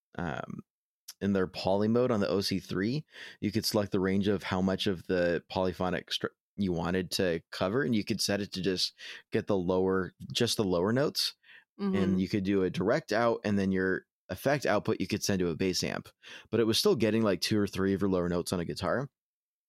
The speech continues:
Speaker 1: Um, so it wasn't, like, super crisp. Uh, but, you know, if you needed,
Speaker 2: Yeah.
Speaker 1: like, a little bit of rumble on the low end, you could dial that in if your bass player called out for a Sunday morning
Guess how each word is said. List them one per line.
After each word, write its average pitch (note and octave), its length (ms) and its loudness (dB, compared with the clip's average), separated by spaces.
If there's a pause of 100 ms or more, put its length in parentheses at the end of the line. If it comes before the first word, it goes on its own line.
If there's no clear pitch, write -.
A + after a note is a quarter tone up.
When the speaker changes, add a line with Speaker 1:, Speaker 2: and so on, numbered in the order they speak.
(520)
Speaker 1:
Um, F#2+ 600 -4 (600)
so G#2 200 0
it - 80 -2
wasn't, G2+ 420 0
like, F#2 180 -2
super G2 300 0
crisp. - 420 -2 (440)
Uh, F2 260 -6 (140)
but, C3+ 160 0
you F3+ 220 2
know, C3+ 120 6
if B2+ 120 -2
you C#3 80 2
needed, A#2+ 180 4
Speaker 2:
Yeah. B2+ 60 6
Speaker 1:
like, A2 160 2
a G2+ 40 0
little G#2+ 120 4
bit G#2 100 4
of G2+ 80 2
rumble G2 240 2
on G#2 60 0
the F#2+ 80 2
low F2+ 220 2
end, G2 120 0
you G2 80 0
could G2 140 -2
dial F#2 220 0
that F#2 180 0
in F2+ 160 0
if F#2+ 140 -2
your G2 100 0
bass F2+ 240 -2
player F#2 240 0
called F2+ 260 -2
out F2 260 0
for G2 100 -4
a F2+ 60 -6
Sunday F2+ 260 -2
morning F#2 400 -4